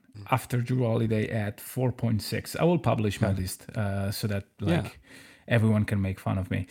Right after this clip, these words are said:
Speaker 1: uh, for this silly rating. Um,
Speaker 2: I don't think it's silly at
Speaker 1: it
Speaker 2: all.
Speaker 1: Uh, yeah, I mean, we have to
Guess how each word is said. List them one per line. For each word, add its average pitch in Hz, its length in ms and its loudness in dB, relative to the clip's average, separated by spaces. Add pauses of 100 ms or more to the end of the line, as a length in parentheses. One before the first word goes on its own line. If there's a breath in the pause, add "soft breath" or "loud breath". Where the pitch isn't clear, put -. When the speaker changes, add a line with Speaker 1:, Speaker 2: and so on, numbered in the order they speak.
(360 loud breath)
Speaker 1:
uh, 110 180 4
for 107 160 0
this 104 180 0
silly 107 280 0
rating. 95 500 -4
Um, 135 540 4 (240)
Speaker 2:
I 147 120 -2
don't 254 140 -4
think 117 140 0
it's - 100 -10
silly 147 280 2
at 120 60 0
Speaker 1:
it 160 60 0
Speaker 2:
all. 123 240 -4 (800)
Speaker 1:
Uh, 165 100 2
yeah, 143 580 6
I 95 100 -2
mean, 110 420 2
we 117 80 2
have 98 200 -4
to 90 300 -6